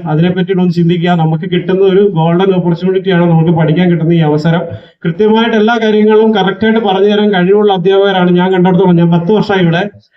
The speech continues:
ഇത്രയും സിൻസിയർ ആയിട്ട് വർക്ക് ചെയ്യുന്ന, വേറെ സ്ഥാപനത്തിൽ വർക്ക് ചെയ്തിട്ടില്ലാത്തത് കൊണ്ടാണ് എന്താണെന്ന് അറിയില്ല, ഇവിടുത്തെ സാറുമാര് എത്രത്തോളം ക്വാളിഫൈഡ് ആണ്.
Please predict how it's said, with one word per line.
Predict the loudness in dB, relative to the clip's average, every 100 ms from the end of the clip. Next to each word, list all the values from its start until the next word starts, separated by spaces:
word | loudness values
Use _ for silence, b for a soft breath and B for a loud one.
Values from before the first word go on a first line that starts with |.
| b -6
ഇത്രയും | -2 0 0
സിൻസിയർ | 2 0 2 0
ആയിട്ട് | 2
വർക്ക് | 0 0 0 0
ചെയ്യുന്ന, | 2 2 2 0 -4 -6 -2 0
വേറെ | 0 0 0
സ്ഥാപനത്തിൽ | 0 0 0 0
വർക്ക് | 0 0
ചെയ്തിട്ടില്ലാത്തത് | 2 2 0 0 0 2
കൊണ്ടാണ് | 2 2 2 2
എന്താണെന്ന് | 2 2 0
അറിയില്ല, | 2 2 2 0
ഇവിടുത്തെ | 0 0 -2
സാറുമാര് | 0 0 0 0 0 -2 -4 b b b
എത്രത്തോളം | -4 -2 0 0 0
ക്വാളിഫൈഡ് | 0 0 2 2 2 2
ആണ്. | 2